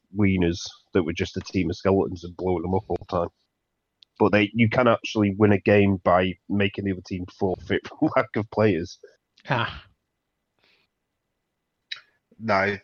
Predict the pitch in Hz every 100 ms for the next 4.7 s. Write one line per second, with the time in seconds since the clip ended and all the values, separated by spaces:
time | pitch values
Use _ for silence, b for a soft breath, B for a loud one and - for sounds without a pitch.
0 | - 113 131 104 127 - 147 143 117 110
1 | 113 113 107 - 131 - - 104 101 104
2 | 104 98 87 98 87 92 90 90 80 76
3 | 78 76 80 78 82 78 78 87 85 -
4 | 80 78 80 78 - -